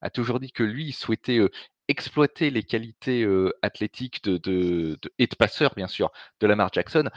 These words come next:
sans pour autant qu'il soit obligé de courir, euh, systématiquement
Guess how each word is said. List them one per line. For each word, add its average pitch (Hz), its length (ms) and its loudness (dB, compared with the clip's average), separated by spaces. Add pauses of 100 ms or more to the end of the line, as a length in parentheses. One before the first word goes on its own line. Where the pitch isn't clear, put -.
(120)
sans - 320 -4
pour 131 220 -2
autant 135 260 0
qu'il - 180 -18
soit - 220 0 (440)
obligé 156 400 4
de - 60 -6 (140)
courir, 139 540 0 (220)
euh, 98 480 8 (500)
systématiquement 143 840 -2